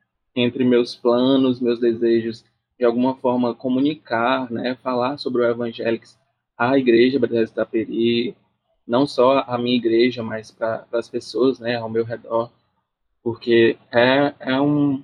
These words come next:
um movimento, um, uma rede que fez muita diferença na minha vida, que tem feito e que me despertou um desejo por, de alguma forma, trabalhar pra, pra melhorar a vida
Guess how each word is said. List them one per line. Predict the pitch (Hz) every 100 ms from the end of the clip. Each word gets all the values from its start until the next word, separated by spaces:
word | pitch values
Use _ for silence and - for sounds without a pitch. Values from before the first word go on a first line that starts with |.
| _ _ _
um | 131 127 123 -
movimento, | 127 127 120 117 120 131 127 - 117 113 -
um, | 117 113 - _ -
uma | 120
rede | 117 - 135 143 127
que | - 131 131
fez | - 131
muita | 135 147 156
diferença | 147 139 127
na |
minha | 135 123
vida, | 120 120 123
que | -
tem | 127 139
feito | - - 117 127 - _
e | 131
que | 123 131
me | 127
despertou | 127 - 139 135 247 254 139 139 _ _ _
um | 135
desejo | 143 175 143 131 143 151
por, | 147 151 151 151 -
de | 139
alguma | 127 127 135
forma, | 127 - 117 131 135 131 _ _
trabalhar | - 127 131 139 131 127 139 147 -
pra, | 131 123 123 131 - -
pra | 123
melhorar | 123 123 120 117 123 123
a | 127
vida | 120 120 117 120